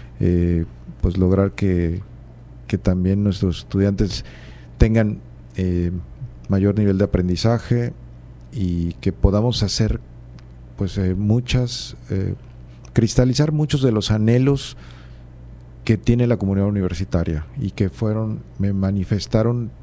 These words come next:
durante todo el proceso que tuve y la interacción con diferentes personas, grupos en todas las escuelas y facultades. Estamos retomando muchas de las sugerencias, de las opiniones y de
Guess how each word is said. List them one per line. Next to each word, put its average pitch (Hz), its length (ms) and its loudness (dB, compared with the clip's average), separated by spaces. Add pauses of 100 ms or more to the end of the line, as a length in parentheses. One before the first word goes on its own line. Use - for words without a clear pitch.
(280)
durante 98 380 2
todo 110 320 2
el 104 80 0
proceso 98 560 -2
que 95 100 -2
tuve 101 440 0 (760)
y 92 460 0
la 95 100 4
interacción 101 840 2
con 98 200 0 (200)
diferentes 101 500 0
personas, 107 560 2
grupos 107 640 0 (140)
en 95 140 0
todas 104 200 2
las 95 140 -2
escuelas 92 320 0
y 92 60 -2
facultades. 82 720 0 (680)
Estamos 101 380 4
retomando 101 480 4
muchas 95 720 0
de 90 140 0
las 85 200 0
sugerencias, 110 1300 0
de 104 80 0
las 87 160 -2
opiniones 101 800 2 (540)
y 95 240 0
de 90 500 0